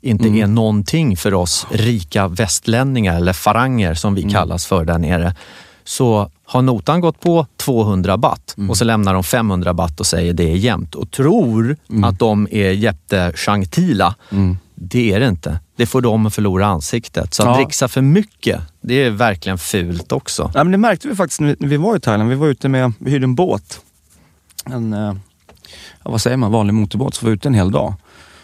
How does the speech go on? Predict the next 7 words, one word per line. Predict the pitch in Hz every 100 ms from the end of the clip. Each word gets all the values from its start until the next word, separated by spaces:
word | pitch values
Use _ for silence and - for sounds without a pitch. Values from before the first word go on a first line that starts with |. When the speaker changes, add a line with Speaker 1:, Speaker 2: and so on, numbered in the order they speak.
| _ _ _
Speaker 2:
Och | 123 98 _ -
den | 104 139
snubben | 131 117 104 107
var | 127
verkligen | 107 90 95 87
kanon, | - 120 110 139 151 92 -
alltså. | - -